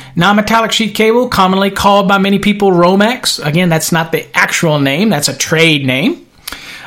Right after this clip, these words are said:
Um, again, trademark of Southwire. Okay, don't wanna get any lawsuits over Southwire. Okay, I did give you the fact that it was your trade name.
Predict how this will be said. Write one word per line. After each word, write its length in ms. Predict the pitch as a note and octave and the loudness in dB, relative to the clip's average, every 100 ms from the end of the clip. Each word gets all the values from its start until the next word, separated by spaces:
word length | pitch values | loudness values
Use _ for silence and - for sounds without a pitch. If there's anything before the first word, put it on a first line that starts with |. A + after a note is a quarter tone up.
| - | -4
Um, 540 | E3+ E3+ E3+ E3 E3 | 0 4 4 2 0
again, 400 | D#3+ D#3+ F3+ A3+ | 0 0 2 0
trademark 420 | - D3 C#3+ C3 C3+ | 0 -2 0 -2 -2
of 80 | |
Southwire. 520 | - C3 B2+ B2+ A#3+ - _ - | -2 -2 -4 -6 -6 -10 _ -8
Okay, 240 | - D#3+ | -4 -2
don't 140 | F3 C#3 | -4 -4
wanna 120 | D3 | -2
get 100 | E3 | 0
any 120 | D#3+ | 0
lawsuits 600 | D3 D#3 - D#3+ E3+ - | 2 0 0 -2 -2 -2
over 160 | D#3+ F3 | -2 -2
Southwire. 540 | D3+ C#3 - C3+ G3+ A#2 - | -4 -6 -8 -10 -10 -14 -10
Okay, 260 | - F#3+ - - | -6 -6 -8 -10
I 120 | C#3 | -8
did 540 | C3 D3+ D3 E3 - - | -4 0 0 -2 -8 -4
give 200 | D#3 D3+ | -2 2
you 220 | E3 E3+ | 2 2
the 80 | E3 | 0
fact 360 | - C#3+ D3+ | -2 -4 -2
that 120 | F3 F3+ | 0 0
it 100 | E3+ | 2
was 440 | D3+ E3 D3+ C#3+ | 2 2 0 0
your 300 | C#3 D#3+ F3 | 4 4 4
trade 440 | F3+ - F3+ D#3+ C#3+ | 2 0 2 2 0
name. 520 | C3 B2+ F3 A#3 | -2 0 0 -2